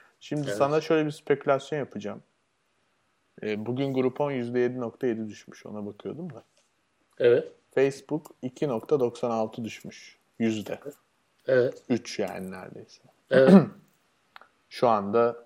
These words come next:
Speaker 1: yirmi altı doksana inmiş durumda, girdiğinin yaklaşık olarak on üç dolar altında ve iki hafta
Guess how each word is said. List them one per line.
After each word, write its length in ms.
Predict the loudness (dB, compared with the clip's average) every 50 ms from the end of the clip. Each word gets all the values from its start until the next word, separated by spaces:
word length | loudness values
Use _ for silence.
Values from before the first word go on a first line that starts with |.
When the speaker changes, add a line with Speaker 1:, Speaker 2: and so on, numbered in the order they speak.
| _ _ -8 -4
Speaker 1:
yirmi 300 | -2 0 0 2 4 6
altı 300 | 6 4 4 2 0 0
doksana 420 | 0 0 -2 -6 -6 -4 -2 -2
inmiş 380 | -2 -2 -2 -4 -6 -6 -6 -4
durumda, 540 | -4 -4 -4 -2 2 2 2 2 2 -2 -18 _ _ _ _ _ _ _ _ -4 0
girdiğinin 640 | 2 4 4 4 4 2 2 2 2 2 0 0 0
yaklaşık 600 | 0 -2 -2 -2 -2 -2 -2 -2 -2 -2 0 2
olarak 400 | 4 4 4 4 2 2 0 -6 _ 0
on 180 | 2 4 4 4
üç 260 | 2 -2 -4 -6 -4
dolar 580 | -4 -2 -2 -4 -6 -8 -12 -16 -16 -18 -18 _ _ _ _ _ -2
altında 640 | 2 4 4 4 2 0 0 0 2 4 4 6
ve 180 | 6 6 4 4 2 -4 -12 _ _ -18 -16 _ -12
iki 240 | -12 -2 4 4 4
hafta 520 | 4 4 0 -4 -6 -4 -4 -4 -4 -6